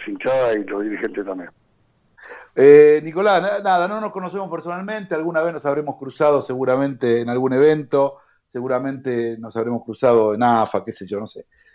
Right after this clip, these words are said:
Speaker 2: Pero, o sí, nos conocemos, pero nunca hablamos, este, a pesar de que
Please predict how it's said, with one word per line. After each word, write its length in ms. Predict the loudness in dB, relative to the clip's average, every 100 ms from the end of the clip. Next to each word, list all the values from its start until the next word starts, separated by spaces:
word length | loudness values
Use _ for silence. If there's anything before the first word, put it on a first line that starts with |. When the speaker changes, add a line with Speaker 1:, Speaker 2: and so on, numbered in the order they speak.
| _
Speaker 2:
Pero, 760 | 0 2 4 4 4 2 2 0
o 80 | -4
sí, 180 | -4 -4
nos 100 | 0
conocemos, 400 | 0 0 -2 -4
pero 140 | -6
nunca 240 | -6 -4 -2
hablamos, 440 | -2 -4 -8 -12 _ _ _
este, 440 | -10 -8 -6 -4 -4
a 120 | -6
pesar 260 | -4 -2
de 80 | 0
que 360 | 0 -4 -4